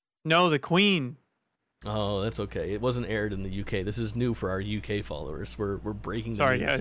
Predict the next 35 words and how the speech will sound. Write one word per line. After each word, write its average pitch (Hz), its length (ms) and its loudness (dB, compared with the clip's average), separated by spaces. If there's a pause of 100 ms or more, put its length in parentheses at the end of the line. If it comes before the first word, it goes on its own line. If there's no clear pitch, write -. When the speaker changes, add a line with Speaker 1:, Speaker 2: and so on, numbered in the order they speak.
(120)
Speaker 1:
guys. 226 140 -6
<laughs> - 80 -14
Speaker 2:
You'll 131 160 6
get 151 180 6
your 123 120 4
Direct 107 420 0
next 110 340 -2
week, 82 320 -6
but 95 240 -2 (260)
The - 60 -6
Legend 117 320 4
of 127 100 4
Speaker 1:
<laughs> - 20 -2
Speaker 2:
Zelda 110 460 2 (360)
Tears 113 520 0
of 117 260 -2
the 110 80 2
Kingdom, 87 680 -6 (480)
the - 80 -4
sequel 107 420 -4
to 104 440 -2
The - 80 -8
Legend 101 320 -4
of 98 60 -8
Zelda 90 240 -4
Breath - 280 -8
of 101 80 -8
the 92 80 -6
Wild, 87 400 -4 (300)
has 110 220 0
been 117 180 2
officially 151 580 4
revealed 120 640 4 (280)
with, 175 440 4 (380)
with 285 520 2